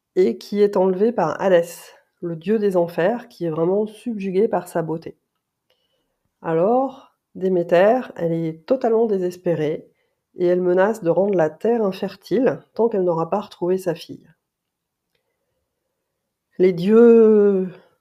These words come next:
négocient entre eux, et un compromis est trouvé. Perséphone passera l'hiver aux enfers avec son mari Hadès, et reviendra sur terre au printemps pour le reste de l'année.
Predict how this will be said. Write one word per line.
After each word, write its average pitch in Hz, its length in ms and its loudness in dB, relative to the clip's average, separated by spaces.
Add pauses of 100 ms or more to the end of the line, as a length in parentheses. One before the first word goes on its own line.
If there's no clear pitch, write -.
(200)
négocient 196 500 2
entre 185 240 -2
eux, 175 380 -4
et 170 100 -4
un 165 140 0
compromis 185 560 -4
est 170 80 -2
trouvé. 165 420 -10 (760)
Perséphone 202 600 -2
passera 180 500 -2
l'hiver 180 480 0 (100)
aux 202 180 0
enfers 185 520 -2
avec 175 220 -2
son 175 180 -4
mari 170 320 0
Hadès, 156 520 -4 (500)
et 170 100 -4
reviendra 180 480 0
sur 196 240 -8
terre 180 280 -2
au 208 80 0
printemps 180 500 -2
pour 175 180 -6
le 160 120 0
reste 170 340 -2
de 156 100 0
l'année. 147 380 -4